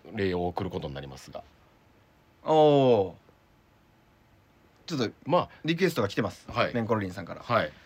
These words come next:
Speaker 2: お二人ともタバコを吸われるということなので、エヌジーでなければタバコをふかしている姿を<laughs> くださいと。
Speaker 1: はあ。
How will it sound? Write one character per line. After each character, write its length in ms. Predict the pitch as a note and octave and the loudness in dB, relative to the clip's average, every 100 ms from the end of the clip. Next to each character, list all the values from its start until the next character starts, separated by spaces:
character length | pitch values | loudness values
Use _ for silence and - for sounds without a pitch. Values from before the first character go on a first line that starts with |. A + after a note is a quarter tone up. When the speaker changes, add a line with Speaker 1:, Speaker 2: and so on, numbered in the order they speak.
| _ | _
Speaker 2:
お 80 | B2 | -10
二 220 | C3+ F#3 | -6 -6
人 80 | F3+ | -4
と 60 | F3+ | -4
も 80 | |
タ 140 | D#3+ E3+ | -2 -2
バ 140 | E3+ | -2
コ 100 | E3+ | -2
を 60 | D#3+ | -4
吸 100 | D#3 | -2
わ 140 | D3+ | 0
れ 80 | D3+ | 0
る 80 | D3+ | -2
と 80 | C3+ | -4
い 60 | |
う 40 | G#2 | -6
こ 80 | A2 | -6
と 80 | |
な 80 | G#2 | -6
の 120 | F#2+ | -6
で、 220 | F#2+ A2 A#2 | -4 -4 -2
エ 40 | |
ヌ 100 | C#3 | -2
ジ 120 | D3 | -2
ー 40 | C3 | -2
で 100 | A2 | -2
な 120 | G#2+ | -4
け 60 | |
れ 80 | G#2 | -4
ば 100 | G2+ | -6
タ 100 | G#2 | -6
バ 80 | B2 | -6
コ 140 | C3+ | -4
を 40 | C3 | -6
ふ 60 | - | -4
か 120 | C#3 | -6
し 60 | |
て 100 | - | -4
い 60 | G2+ | -8
る 80 | F#2+ | -8
姿 400 | G2+ F#2+ F2+ F2 | -10 -10 -10 -14
を 100 | C3 _ _ _ _ _ - - F4 - | -14 _ _ _ _ _ -6 0 0 0
<laughs> 800 | G#3+ E3+ _ _ _ _ _ - | -4 -12 _ _ _ _ _ -20
く 80 | E2+ | -16
だ 60 | |
さ 120 | - | -10
い 40 | F2+ | -12
と。 80 | - _ - _ _ _ _ _ _ _ | -12 _ -20 _ _ _ _ _ _ _
Speaker 1:
は 320 | - F2+ - | -6 -4 -4
あ。 360 | - _ _ | -10 _ _